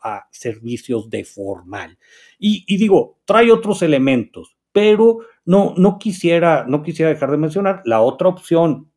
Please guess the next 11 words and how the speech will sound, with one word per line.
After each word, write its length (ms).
eh, 480
que 100
tenía 320
el 100
presidente 920
era 640
bajarle 920
a 100
sus 180
programas 760
prioritarios, 880